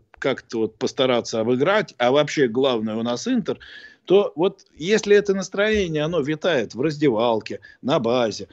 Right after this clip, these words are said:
на тренировке, э, то какой бы ты ни был, э, человек, есть люди уникальные, да, которые вот всегда сохраняют определенный настрой и концентрацию. Вот Тео один из них.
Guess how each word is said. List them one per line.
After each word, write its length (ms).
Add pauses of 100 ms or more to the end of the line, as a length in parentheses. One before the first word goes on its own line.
(100)
на 120
тренировке, 800 (360)
э, 580 (100)
то 340 (460)
какой 300
бы 140
ты 140
ни 180
был, 400
э, 720
человек, 420
есть 440
люди 280
уникальные, 720
да, 180
которые 400
вот 180
всегда 380
сохраняют 680
определенный 680
настрой 480
и 40
концентрацию. 720
Вот 140
Тео 340
один 360
из 160
них. 300